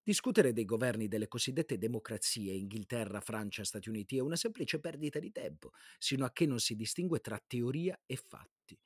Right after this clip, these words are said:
Questi paesi sono controllati da usurai, sono usurocrazie ed è perfettamente inutile di parlarne come se fossero controllati e governati dai loro popoli."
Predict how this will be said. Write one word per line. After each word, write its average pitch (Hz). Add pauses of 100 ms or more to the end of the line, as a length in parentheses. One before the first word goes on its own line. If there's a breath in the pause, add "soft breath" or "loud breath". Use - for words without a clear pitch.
(580)
Questi 135
paesi 165
sono 120
controllati 123
da 104
usurai, 107
sono 107
usurocrazie 131
ed 87
è 120
perfettamente 180
inutile 156
di 117
parlarne 156
come 123
se -
fossero 135
controllati 131
e 123
governati 120
dai 110
loro 117
popoli." -